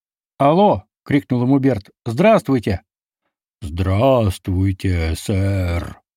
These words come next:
отвечал старик густым и звучным голосом. «Что это за место?» спросил Берт. «Танода!» отвечал старик. «Благодарю вас!» сказал Берт. Негр повторил.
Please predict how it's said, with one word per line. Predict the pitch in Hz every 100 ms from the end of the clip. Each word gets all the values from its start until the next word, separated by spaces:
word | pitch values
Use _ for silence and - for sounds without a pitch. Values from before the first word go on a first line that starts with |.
| _
отвечал | - - 143 151 139
старик | 120 135 139 - -
густым | 117 113 - 160 156 120
и |
звучным | 110 135 - 135 123
голосом. | 135 117 98 90 - _ _ _ _ _ _ _ _ _
«Что | - - 190
это | 190 185
за | 196
место?» | 208 202 - 95 - _
спросил | - - 139 147 139
Берт. | 131 117 - _ _ _ _ _ _
«Танода!» | 80 107 139 131 113 107 107 101 95 98 90 85 - _ _ _ _
отвечал | 143 - 131 - 117
старик. | 101 127 117 95 - _ _ _ _ _
«Благодарю | 151 165 175 196 196 220 147
вас!» | 101 95 - -
сказал | - 131 127 120
Берт. | 117 104 - _ _ _ _ -
Негр | 139 131 135 123 139
повторил. | 139 - 127 117 101